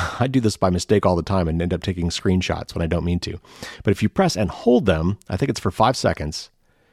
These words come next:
it lo-, brings up this S O S mode, this emergency mode. And from there, you've got a few choices on your screen, one of which is to make an, a nine one one call or make an emergency call.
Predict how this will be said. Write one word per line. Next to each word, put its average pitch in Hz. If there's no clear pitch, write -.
it 107
lo-, 104
brings 101
up 92
this 92
S 90
O 92
S 92
mode, 127
this 85
emergency 127
mode. 76
And 92
from 175
there, 175
you've 131
got 113
a 107
few 160
choices 143
on 98
your 95
screen, 110
one 104
of 104
which 110
is 98
to 90
make 87
an, 85
a 90
nine 82
one 78
one 135
call 101
or 85
make 92
an 80
emergency 92
call. 73